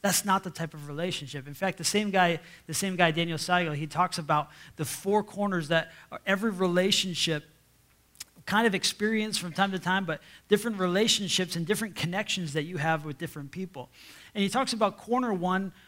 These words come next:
relationships are disconnected relationships. These relationships are people that you just aren't even sure they like you, let alone love you. You're not sure that there's, there's just no signal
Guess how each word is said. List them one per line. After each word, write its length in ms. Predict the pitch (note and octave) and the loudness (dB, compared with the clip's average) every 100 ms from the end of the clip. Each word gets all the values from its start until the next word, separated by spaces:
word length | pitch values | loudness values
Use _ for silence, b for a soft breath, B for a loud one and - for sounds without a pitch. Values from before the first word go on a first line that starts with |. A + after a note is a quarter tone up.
| B | B
relationships 680 | E3+ F3 G3 - F#3 F#3 F#3 | -4 0 2 0 0 0 0
are 80 | F3 | -2
disconnected 720 | D3 B3+ B3+ - F#3+ F#3 F#3 | -2 -2 -2 -2 0 0 0
relationships. 800 | D3+ D3 C#3 - C3 - B2 - - B B B | -8 -4 -4 -6 -10 -12 -12 -14 -20 B B B
These 260 | A#3 D4+ G#3+ | 4 4 2
relationships 680 | G#3+ G#3+ G#3+ G3+ - F#3+ F3+ | 0 2 2 0 -2 -2 -4
are 80 | |
people 460 | - G3+ G#3 F3+ C3+ B B | -6 -6 -4 -2 -4 B B
that 280 | F3 F3+ F3+ | 0 2 2
you 100 | G3+ | -2
just 260 | A#3 A3 - | 0 -2 -2
aren't 200 | F#3 G#3 | -2 2
even 180 | G#3 F3+ | 0 0
sure 340 | - - F3+ | 0 0 2
they 140 | D#3+ C3+ | 0 -2
like 360 | B2+ E3 F3+ | -2 -2 -4
you, 160 | F#3 F#3 | -6 -2
let 140 | E3+ | 0
alone 320 | F3 D3+ D3 B2 | 0 0 -2 2
love 240 | D#3 B2+ | 0 0
you. 200 | A2 A#2+ - _ _ _ _ b b b | -6 -14 -16 _ _ _ _ b b b
You're 100 | F#3 | 0
not 140 | G3+ | 2
sure 220 | - G3 | 0 0
that 120 | F3 | -2
there's, 220 | F3 D#3+ D3 | -2 -4 -4
there's 220 | F3+ F3+ | -4 -2
just 180 | G3+ E3+ | -2 -2
no 220 | F3 A3 | 0 2
signal 680 | - - G3+ G3 G3+ G#3 | 4 4 2 0 -6 -8